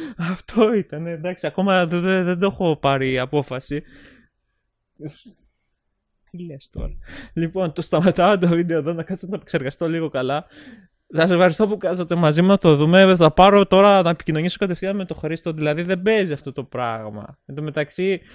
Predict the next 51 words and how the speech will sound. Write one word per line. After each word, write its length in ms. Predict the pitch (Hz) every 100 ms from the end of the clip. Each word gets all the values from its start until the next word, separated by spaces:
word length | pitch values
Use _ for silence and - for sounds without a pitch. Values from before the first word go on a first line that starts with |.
| - _ _ 156
Ήθελα 400 | 175 208 202 185
το 80 |
συγκεκριμένο 480 | 165 165 151 160 180
να 60 | 196
το 80 | 147
αφήσω 300 | - 202 185
να 100 | 160
πάει 140 | 165
πιο 160 | - 196
πίσω, 420 | - 202 - 156
αλλά 240 | 147 160
θα 140 | 170 175
το, 220 | 170 180
είναι 100 | 202
το 100 | 190
μέσο 160 | 196
στο 120 | - 190
επόμενο 320 | 202 202 202
που 80 | -
θα 100 | 175
κάνω 180 | 180 190
μετά 180 | 185 185
τον 120 | 175
P 40 |
C 200 | 185 180
Manga, 140 | 185 175
θα 80 | 156
το 140 | 147
δείτε, 240 | 147 170 139
δεν 160 | 151
παίζει. 360 | 147 143 123 120
Δηλαδή, 280 | 120 131 143
πραγματικά 440 | 139 135 127 147
το 100 | 147
σοκ 220 | - 151
που 60 | -
έπαθα 220 | 139 147
από 100 | 151
το 140 | 135 135
συγκεκριμένο, 540 | 131 127 127 143 156 - - - - _
θα 80 | -
κάτσετε, 280 | 135 160 170
θα 100 | 160
το 60 |
δείτε. 360 | 143 160 127 -
Δεν 160 | - 156
παι-, 160 | 165
δε-, 560 | 151 175 196 165 208 202
δε-, 180 | 160 196
δε 120 | 202
γίνεται. 600 | 196 202 170 127 123 120